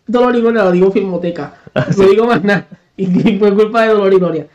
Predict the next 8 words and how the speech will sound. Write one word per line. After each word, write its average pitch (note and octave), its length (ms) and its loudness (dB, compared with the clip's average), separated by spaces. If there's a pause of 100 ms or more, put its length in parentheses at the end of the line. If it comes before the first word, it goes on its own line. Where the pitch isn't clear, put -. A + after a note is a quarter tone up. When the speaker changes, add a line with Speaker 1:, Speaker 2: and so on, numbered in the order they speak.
(360)
Speaker 1:
De, G3+ 340 0
eh, G#3 160 -8
la A3 160 0
filmoteca G#3+ 540 0
de, A#3+ 400 2
de B3 80 2
Wes B3 280 4
Ball G#3+ 360 2